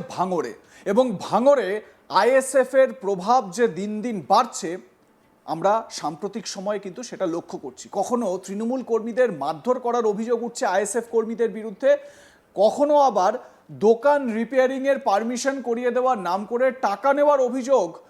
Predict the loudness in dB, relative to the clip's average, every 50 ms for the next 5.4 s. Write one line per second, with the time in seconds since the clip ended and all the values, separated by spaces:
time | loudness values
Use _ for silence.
0 | _ _ _ -10 -4 0 2 2 2 2 2 2 2 0 -2 -8 -8 -8 -8 -10
1 | -8 -8 -6 -6 -4 -4 -4 -6 -4 -4 -2 -2 0 2 4 4 4 4 2 0
2 | -4 -4 -4 -6 -4 -2 -2 -2 -2 -2 -4 -4 -4 -4 -6 -6 -6 -8 -12 _
3 | _ _ _ _ -20 _ -8 -4 0 0 0 2 4 4 4 4 2 -2 -4 -4
4 | -4 -8 -6 -6 -6 -6 -8 -8 -4 -2 -2 -2 -2 -2 -2 0 0 -2 -2 -4
5 | -6 -4 -4 0 4 4 4 4